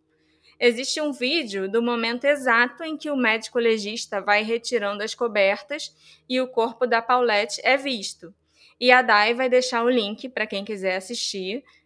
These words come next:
na descrição desse episódio, na plataforma que vocês estiverem escutando.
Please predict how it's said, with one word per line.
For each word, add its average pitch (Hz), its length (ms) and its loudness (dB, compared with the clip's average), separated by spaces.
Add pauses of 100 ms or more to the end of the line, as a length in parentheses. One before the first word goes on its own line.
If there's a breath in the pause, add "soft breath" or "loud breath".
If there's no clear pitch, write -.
(100)
na 214 200 2
descrição 240 640 -6
desse 262 220 0
episódio, 247 640 0
na 220 160 0
plataforma 220 640 -6
que 226 100 -10
vocês 226 400 -4
estiverem 202 500 -4
escutando. 190 720 -8